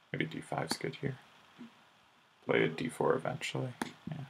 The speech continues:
we're gonna take and play D four. Huh. Maybe bishop B five, look to just double their pawns. The isolated peak pawns or C pawns are really weak.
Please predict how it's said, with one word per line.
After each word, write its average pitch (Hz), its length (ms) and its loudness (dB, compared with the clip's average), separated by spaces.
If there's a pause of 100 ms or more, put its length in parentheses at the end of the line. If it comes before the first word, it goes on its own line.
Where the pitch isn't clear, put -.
(120)
we're 139 60 0
gonna 151 200 6
take 104 380 4
and 131 80 -4
play - 220 -2
D 135 140 -6
four. 131 440 2 (1400)
Huh. - 140 2 (1700)
Maybe 156 160 10
bishop - 300 10
B 113 100 2
five, 143 360 6 (100)
look - 160 -4
to 113 180 6
just - 220 2
double - 180 8
their - 140 6
pawns. 120 440 6
The - 140 6
isolated 107 580 6
peak - 220 -2
pawns 120 400 2
or - 160 -2
C - 160 6
pawns 117 320 8
are 107 60 4
really 101 240 6
weak. 110 340 2